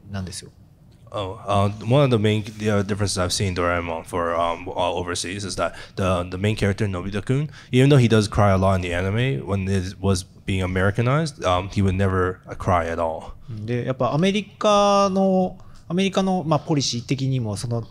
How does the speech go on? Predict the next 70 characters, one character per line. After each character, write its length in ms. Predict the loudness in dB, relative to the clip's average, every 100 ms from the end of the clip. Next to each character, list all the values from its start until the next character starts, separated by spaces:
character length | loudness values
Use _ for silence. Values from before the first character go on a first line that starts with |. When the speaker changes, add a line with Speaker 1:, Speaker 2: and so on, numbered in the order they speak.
| -12 -2
Speaker 1:
ま 100 | 0
あ、 40 |
男 300 | 2 0 2
の 100 | 2
人 120 | 2
は 60 | 2
泣 120 | 2
か 140 | 2
な 140 | 4 2
い 60 |
っ 40 | 0
て 260 | -8 -4
い 80 | -2
う 60 | -2
と 80 | -4
こ 140 | 0
ろ 280 | 0 0 -2
が 320 | -2 -2 -2
あ 80 | -2
る 80 | -2
か、 160 | -6 -4
強 240 | 0 0
く 120 | 0
い 80 | -2
な 140 | -2
き 80 | -2
ゃ 60 | -2
い 60 |
け 100 | -2
な 100 | -2
い 40 | -4
っ 40 |
て 120 | -6
い 20 | -8
う 40 |
の 60 | -4
が 80 |
あ 40 | -4
る 60 | -2
か 100 | 2
ら、 260 | 2 2 -2 -18 -10
涙 320 | -4 -2 2 2
を 20 |
流 240 | 2 2
す 140 | 0 -2
主 140 | -2
人 240 | 0 -2
公 180 | -2 -6
に、 400 | -2 -4 -4 -10 -18 -6
ま 340 | -2 -2 -4 -12
あ、 80 | -4
ア 20 |
メ 120 | 0 0
リ 80 |
カ 120 | 2 0
の 80 |
国 240 | 0 0 2
民 60 | 2
は 60 |
感 260 | 2 0 2
情 160 | 4
移 80 | 4
入 180 | 2 0
で 140 | -4
き 100 | -4
な 120 | -6 -6
い 80 |
か 120 | -4 -2
ら 100 | -2
っ 180 | -4